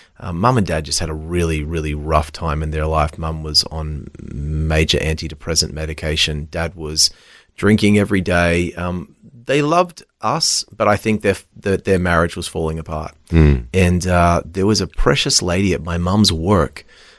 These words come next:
Speaker 1: Uh, her name's Loretta. Always be grateful to God for Loretta. And, uh, she invited my mum to come to church. I think she saw the pain in my mum's eyes and
Speaker 2: Mm.
Speaker 1: invited her to come.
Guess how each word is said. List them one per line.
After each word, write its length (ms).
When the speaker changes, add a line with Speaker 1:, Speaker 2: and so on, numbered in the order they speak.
Speaker 1:
Uh, 300
her 100
name's 280
Loretta. 460
Always 280
be 140
grateful 380
to 80
God 260
for 120
Loretta. 420
And, 300
uh, 180
she 200
invited 320
my 80
mum 240
to 80
come 160
to 80
church. 340
I 40
think 140
she 140
saw 320
the 80
pain 320
in 80
my 160
mum's 340
eyes 420
and 120
Speaker 2:
Mm. 40
Speaker 1:
invited 320
her 80
to 100
come. 420